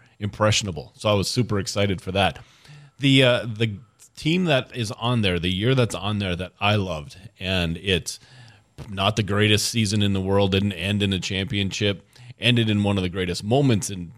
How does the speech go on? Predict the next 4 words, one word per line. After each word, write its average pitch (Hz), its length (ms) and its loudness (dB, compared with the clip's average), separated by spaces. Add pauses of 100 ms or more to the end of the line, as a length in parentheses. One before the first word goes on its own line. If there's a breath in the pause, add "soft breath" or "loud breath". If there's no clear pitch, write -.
(120)
my 82 280 -4
sports - 580 -4
life, 76 480 -12 (480 soft breath)
uh, 98 300 6